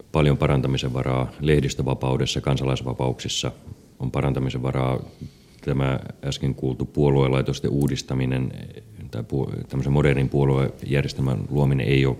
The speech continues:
kyllä edennyt ihan toivotulla tavalla. Oikeuslaitoksessa on kohentamisen varaa. Samoin sitten ehkä nämä ihan viimeaikaiset muutokset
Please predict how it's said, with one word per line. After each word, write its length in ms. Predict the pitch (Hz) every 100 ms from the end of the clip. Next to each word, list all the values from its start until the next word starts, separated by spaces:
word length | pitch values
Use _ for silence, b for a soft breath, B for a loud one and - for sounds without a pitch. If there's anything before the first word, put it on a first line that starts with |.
| -
kyllä 160 | 65
edennyt 340 | 62 65 62 -
ihan 200 | 65 - B B B B -
toivotulla 480 | 76 67 - 67
tavalla. 400 | 65 64 65 65 - B B B B -
Oikeuslaitoksessa 880 | 71 67 69 67 65 65 - - 60
on 220 | 62 65 -
kohentamisen 500 | - 67 67 64 62
varaa. 260 | 62 - 65 - b b b b b b b b - - - - - - - - - - - - - - - - -
Samoin 360 | 107 87 78
sitten 240 | 85 76 87
ehkä 160 | 82
nämä 160 | 82 80
ihan 180 | 82 78
viimeaikaiset 600 | 80 71 71 73 67 78
muutokset 600 | 78 73 73 73 65